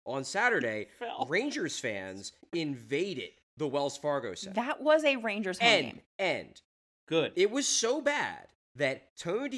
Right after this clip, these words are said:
Speaker 1: DeAngelo, every time he touched the puck, was getting vociferously booed. Like, he was
Speaker 3: Mm-hmm.
Speaker 1: getting, it was, it was insane how much he was getting booed at a home game, and it wasn't like it was Flyers fans.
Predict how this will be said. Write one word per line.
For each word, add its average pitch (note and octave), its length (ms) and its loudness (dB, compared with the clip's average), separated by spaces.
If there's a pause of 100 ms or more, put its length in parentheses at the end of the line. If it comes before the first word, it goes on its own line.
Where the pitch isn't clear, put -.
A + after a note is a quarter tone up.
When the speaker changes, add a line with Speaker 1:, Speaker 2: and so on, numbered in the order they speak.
Speaker 1:
DeAngelo, G3+ 600 -2
every B3+ 320 -2
time G#3+ 260 -4
he G#3+ 100 -8
touched G3+ 280 -4
the F3+ 60 -8
puck, G#3 400 -2 (200)
was D3 280 0
getting D#3+ 440 0 (880)
vociferously F#3 1000 -2
booed. A#2 340 -6
Like, E3+ 120 -4
he B3 160 0
was E4+ 140 2
Speaker 3:
Mm-hmm. E3+ 60 -6
Speaker 1:
getting, E3 300 2 (280)
it - 60 -10
was, C#4+ 220 2
it D4 60 0
was C4 280 2
insane A3+ 840 -2 (160)
how G#3 180 2
much G#3 220 0
he G#3 100 -4
was G3 160 -2
getting F#3 220 2
booed B3+ 280 -2 (440)
at C#4 180 6
a A#3 100 8
home E4 420 4
game, G#2+ 460 -6 (240)
and B3 120 4
it A3 160 0
wasn't D4 340 2
like A#3+ 160 2
it G#3 100 -4
was B3 160 0
Flyers G4 520 0
fans. - 400 -10